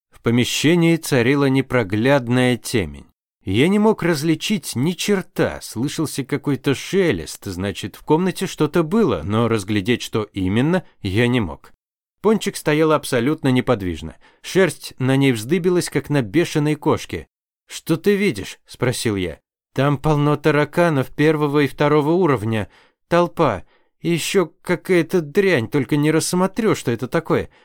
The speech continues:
Похоже на кучу мусора. Пахнет, как из сумки, которую ты уносишь с собой, когда в квартиру приходит тот, другой парень. Носками, что ли, несет, только их там сотни. Больше ничего не вижу. Зажги факел и забрось туда».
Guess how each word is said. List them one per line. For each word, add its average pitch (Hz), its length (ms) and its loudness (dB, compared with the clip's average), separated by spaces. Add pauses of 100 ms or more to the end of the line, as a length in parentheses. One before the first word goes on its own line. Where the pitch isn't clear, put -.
(180)
Похоже 175 340 0
на 190 100 2
кучу 202 320 0
мусора. 117 460 0 (380)
Пахнет, 226 400 0
как - 180 0
из 175 160 0
сумки, 214 380 -2
которую 180 340 0
ты 180 140 -2
уносишь 180 440 0
с - 40 -8
собой, 196 380 0
когда 123 300 -2
в - 60 -10
квартиру 143 460 -2
приходит 135 480 -4
тот, 139 200 -2
другой 165 300 0
парень. 113 340 -2 (160)
Носками, 190 520 0
что 170 180 0
ли, 147 140 4
несет, 143 640 0 (100)
только 147 280 -2
их 139 100 -2
там 151 180 0
сотни. 131 540 -2 (180)
Больше 175 460 0
ничего 175 420 0
не 180 160 2
вижу. 117 460 0 (100)
Зажги 160 420 0
факел 135 440 0
и 143 120 2
забрось 190 400 2
туда». 107 320 -4